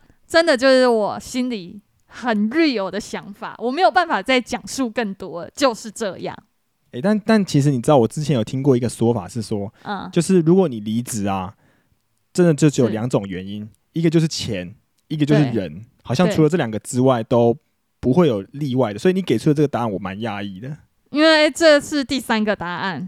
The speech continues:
Speaker 2: 对，
Speaker 1: 来。
Speaker 2: 这真的是第三个答案，就是
Speaker 1: 可是我真的觉得钱不是重点欸。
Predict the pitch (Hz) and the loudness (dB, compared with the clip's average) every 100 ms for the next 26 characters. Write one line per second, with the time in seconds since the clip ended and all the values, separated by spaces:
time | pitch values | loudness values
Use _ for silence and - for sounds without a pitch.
0 | - 151 135 135 156 165 151 151 139 127 | 2 4 4 2 2 2 2 -2 -2 -4
1 | 113 95 98 92 98 254 539 523 403 359 | -4 -6 -8 -10 -2 4 4 4 2 0
2 | 254 226 220 - 202 196 226 - 294 180 | 0 0 -2 -4 -8 -8 -10 -6 -4 -4
3 | 185 - 50 55 | -10 -16 -16 -18